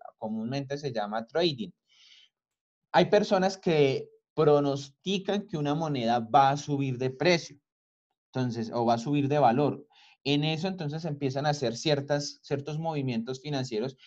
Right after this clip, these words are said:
en los cuales se busca favorecer la compra de esta moneda. Entonces, la opera-, operación al contado de divisas es que yo compro una moneda y yo determino a qué punto quiero que el cambio sea efectuado. Es decir,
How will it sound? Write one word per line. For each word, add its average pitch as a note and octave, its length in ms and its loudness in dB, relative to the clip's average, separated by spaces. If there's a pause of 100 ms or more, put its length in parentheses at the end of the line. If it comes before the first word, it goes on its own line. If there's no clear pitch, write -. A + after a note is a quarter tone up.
(160)
en C3 120 -2
los B2+ 140 -4
cuales C3 320 -2
se C3+ 120 -2
busca F3 420 -2
favorecer A#2+ 640 -4
la A2+ 180 -6
compra C3+ 360 -2
de B2 80 0
esta A2+ 180 -8
moneda. A#2 420 -4 (240)
Entonces, C#3+ 240 -2
la C3+ 100 4
opera-, C3+ 280 -2
operación C3 460 -2
al D3 160 -6
contado C#3+ 600 2
de D#3 120 0
divisas C#3+ 420 -2
es C3 160 -6
que G2 140 -12
yo B2+ 200 -4
compro D#3+ 380 -4
una D#3+ 160 -2
moneda E3+ 500 0 (440)
y D3 100 -2
yo C3 160 0
determino C#3 580 0
a C3+ 120 -6
qué C#3+ 120 -2
punto D#3 600 -6
quiero C3+ 300 -2
que C#3+ 100 -4
el A#2+ 120 -6
cambio G#2+ 340 -2
sea A#2+ 160 -2
efectuado. B2 580 2
Es F2 100 -10
decir, A#2+ 380 -4